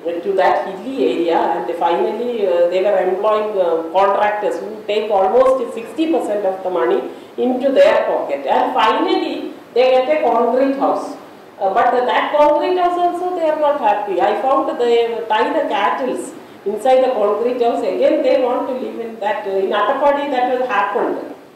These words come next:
They didn't want that kind of, uh, houses, and, uh, because the, for their, the routine, they were suited to that other way, not even concerned.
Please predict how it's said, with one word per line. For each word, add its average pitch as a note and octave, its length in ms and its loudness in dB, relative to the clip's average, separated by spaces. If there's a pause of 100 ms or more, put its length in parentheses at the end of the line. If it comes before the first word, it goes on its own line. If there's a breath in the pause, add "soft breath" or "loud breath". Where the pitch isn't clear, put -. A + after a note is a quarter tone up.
(260)
They G#3 340 0
didn't A#3+ 200 -4
want A3 340 -2
that F#3+ 380 -2
kind G3+ 300 0
of, G3 300 -2
uh, D#3 480 0
houses, F3 480 -2
and, F#3+ 200 -4
uh, E3+ 400 0
because B3 360 2
the, A3 340 -8
for A3 160 -8
their, B3 240 4
the G#3 320 -4 (200 loud breath)
routine, C#4 680 0
they G#3 140 0
were A#3 260 -4
suited A3+ 400 -10
to G3+ 100 -10
that F3+ 340 -2
other F3 580 2
way, D#3 280 -4 (380)
not F3 280 -2
even F#3 220 -6
concerned. - 380 -12